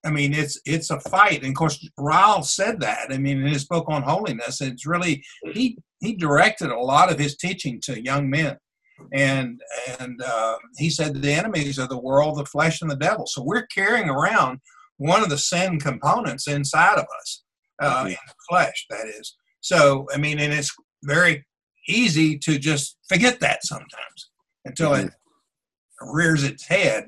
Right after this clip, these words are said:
Speaker 1: whether it be a bear or <laughs> a lion or whatever. And, uh, so anyway, that's all. I just wanted to mention Ryle because he's, he's got, he talks down through the ages about sin.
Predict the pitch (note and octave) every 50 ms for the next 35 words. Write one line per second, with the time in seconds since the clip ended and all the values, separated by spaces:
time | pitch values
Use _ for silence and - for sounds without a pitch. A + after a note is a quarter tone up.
0 | - - A#2+ C3 C#3 C3+ C3 C3+ D#3+ D#3+ C#3 A#2 - - - B2+ D3+ D#3 D3+ D#3+
1 | F3 F3 E3+ D#3+ D3 C#3+ - - - - - - - - - - - - - -
2 | - - _ - - - - - - D#3 D3+ C#3 C#3 D3 D#3 E3 E3+ E3+ F3 E3+
3 | E3 D3+ C#3 C#3+ D3+ D#3+ D#3 D#3+ F3 F#3+ F3+ C3+ G#2+ - - _ _ - - -
4 | _ _ - - C#3 C#3 C#3 C3+ C3 C3 C3 B2 B2 C3 C3 B2+ A#2+ A#2 A#2+ -
5 | - - E3 D3 E3+ E3+ C#3+ C#3 B2+ B2 C3 C3 C3+ - - C#3 - - C3 C#3+
6 | D#3+ D#3+ C#3+ - - A2+ B2 B2 A2+ A#2 C3+ C3 - - A2 A2 A2+ A2 A2+ A2+
7 | G#2+ G#2+ - A2 A2 - - B2 - - - C#3 C#3+ C3+ - - - - - C#3+
8 | C#3 A#2 - - - - D#3+ C#3 C3 - - _ _ _ _ - - _ - F#3+
9 | F#3 - G#3 G3+ F3+ D#3+ C#3+ - - E3 D#3+ E3+ E3+ C#3+ - E3 D#3+ C#3+ D3 D3+
10 | D3+ D3 C#3+ C#3 B2 A2+ G2+ G2+ A#2+ - A2 A2+ A2+ A2+ - - - - C3 A#2+
11 | G#2 F#2 -